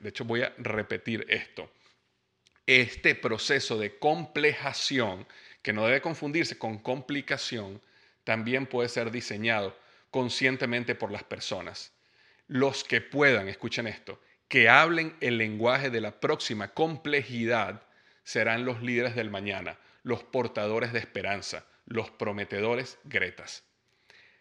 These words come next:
A través de Corona adaptaremos toda nuestra actitud hacia la vida, el sentido de nuestra existencia como seres vivos en medio de otras formas de vida.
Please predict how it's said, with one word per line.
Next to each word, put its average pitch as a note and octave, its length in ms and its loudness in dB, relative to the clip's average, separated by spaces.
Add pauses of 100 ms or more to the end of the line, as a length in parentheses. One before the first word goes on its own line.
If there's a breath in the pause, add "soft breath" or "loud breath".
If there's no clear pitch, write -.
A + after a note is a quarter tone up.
(220 soft breath)
A D3 120 4
través D#3 540 4 (140)
de C3 240 6
Corona A#2+ 520 0 (160)
adaptaremos B2 760 0 (200)
toda F3+ 340 0
nuestra C3+ 340 -6
actitud C3 600 -6
hacia B2 280 -4
la G#2+ 100 -4
vida, A2 320 -2 (320 soft breath)
el C3 180 2
sentido D3 580 -2
de D3 60 -2
nuestra A#2 280 -6
existencia C#3 720 -4
como A2 200 -6
seres C3+ 300 -2
vivos E3 320 -2 (400 loud breath)
en A2+ 220 0
medio C3 400 2 (180)
de A2+ 180 0
otras G#2+ 320 -4
formas G#2+ 520 -6 (200 soft breath)
de G2+ 140 -4
vida. F2 340 -6